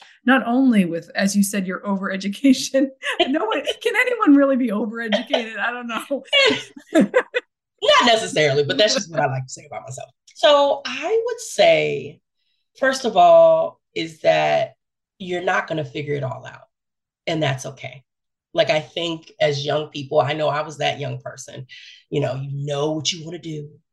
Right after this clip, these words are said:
Speaker 2: and you're gonna go do it. And it's gonna, you know, be in this order.
Speaker 1: Mm-hmm.
Speaker 2: <laughs> Um, and that's not necessarily gonna happen. And that's okay, because that's what leads you. Every, you know, failure,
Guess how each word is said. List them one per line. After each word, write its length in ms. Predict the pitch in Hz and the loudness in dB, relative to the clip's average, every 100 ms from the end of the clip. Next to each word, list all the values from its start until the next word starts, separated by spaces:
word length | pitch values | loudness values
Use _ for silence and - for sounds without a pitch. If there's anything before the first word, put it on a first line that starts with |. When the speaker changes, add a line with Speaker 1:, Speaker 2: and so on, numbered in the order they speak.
| - - | -20 -14
Speaker 2:
and 120 | 147 151 | -10 -8
you're 100 | 143 | -8
gonna 200 | 151 156 | -8 -8
go 200 | 160 160 | -10 -10
do 280 | 170 160 151 | -8 -8 -8
it. 160 | 151 | -8
And 120 | 147 151 | -10 -12
it's 120 | 135 | -4
gonna, 300 | 156 143 135 | -4 -4 -6
you 100 | - | -8
know, 200 | 156 147 | -2 -2
be 220 | 143 165 151 | -2 -4 -4
in 100 | 165 | -2
this 220 | 180 - | -2 -2
order. 500 | 180 175 156 156 - - - | -4 -2 -2 -2 -6 -20 -14
Speaker 1:
Mm-hmm. 400 | 202 214 202 202 381 | -4 -2 -2 -2 -4
Speaker 2:
<laughs> 40 | - 539 - | 0 0 4
Um, 360 | 185 - - - | 4 4 0 -4
and 140 | 302 | -6
that's 180 | 392 - | -6 -8
not 100 | 427 | -2
necessarily 360 | 320 302 269 233 | 2 2 2 0
gonna 140 | 196 | -2
happen. 440 | 185 185 - 247 254 - - | -2 -6 -6 -8 -10 -16 -8
And 140 | 226 247 | -4 -2
that's 220 | 262 254 | -2 0
okay, 420 | 214 - 226 156 151 | -2 2 0 0 -4
because 720 | - - 330 302 185 165 - _ _ 233 | -14 0 4 6 6 4 -2 _ _ 0
that's 200 | - 254 | 2 0
what 200 | 254 185 | -4 -4
leads 440 | 180 202 185 160 | -6 -6 -4 -6
you. 280 | 143 - - _ 185 | -8 -10 -18 _ 0
Every, 640 | 196 226 254 247 240 233 _ _ | 0 0 0 2 0 -2 _ _
you 120 | 202 196 | -2 4
know, 160 | 131 | 4
failure, 960 | 127 - 180 175 185 156 127 110 - | 2 -2 0 2 0 -4 -8 -8 -10